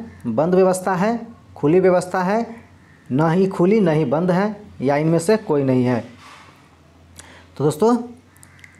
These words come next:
वर्ग व्यवस्था कैसी व्यवस्था है? तो वर्ग व्यवस्था एक खुली व्यवस्था है, यानी option number second इसका right answer हो जाएगा। ओके, बढ़ते हैं third प्रश्न की ओर। तीसरा प्रश्न आपका है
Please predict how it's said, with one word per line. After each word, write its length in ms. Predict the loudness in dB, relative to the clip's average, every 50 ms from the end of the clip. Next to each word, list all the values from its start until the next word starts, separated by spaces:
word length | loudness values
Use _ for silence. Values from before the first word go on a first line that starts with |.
| _ _ -6
वर्ग 240 | -4 -2 0 2 4
व्यवस्था 380 | 4 4 4 2 0 -2 -4 -4
कैसी 300 | -2 -2 -2 0 2 2
व्यवस्था 340 | 4 4 2 2 0 -2 0
है? 160 | 0 0 -2 -4
तो 180 | -6 -6 -4 -2
वर्ग 220 | 0 0 0 2
व्यवस्था 380 | 2 2 2 0 0 -2 -2 -2
एक 200 | -2 0 0 0 -2 -2 -4 -12 -18 -18
खुली 260 | -6 -2 0 2 4 4
व्यवस्था 400 | 4 4 4 2 0 -2 -2 -2
है, 340 | -2 -2 -4 -6 -10 -16 -18 -14 -6
यानी 260 | -4 -2 0 0 0
option 200 | -2 0 0 0
number 320 | 0 0 0 0 -2 -2 -4 -6 -12 -20 -20 _ -10
second 400 | -6 -4 -2 0 0 2 2 2
इसका 320 | 2 0 0 0 -2 -2 -2 -6 -10 -18 -20 _ -6
right 300 | -4 -2 -2 -2 -2 -2
answer 180 | -4 -2 -2 -2
हो 80 | 0 0
जाएगा। 340 | 0 0 0 0 0 -2 -2 -6 -12 -20 -20 -20 -20 -20 -10 -6
ओके, 220 | -4 -2 0 0 0 0 -2 -8 -14 -20 -20 -20 -20 _ -20 -20 -20 -20 -20 -20 -20 -20 -20 -20 -18 -6
बढ़ते 280 | -4 -2 -2 -2 0 0
हैं 180 | 2 2 2 0 -2 -6 -12 -10
third 220 | -6 -4 -4 -2
प्रश्न 320 | -2 -2 -2 0 2 2 2
की 80 | 4 4
ओर। 120 | 2 2 0 -2 -8 -18 -20 -20 -20 _ -20 -20 -20 -20 -20 -20 -20 _ _
तीसरा 240 | -6 -2 0 0 0
प्रश्न 260 | 0 0 0 2 2
आपका 240 | 0 0 0 0 0
है 180 | 2 2 0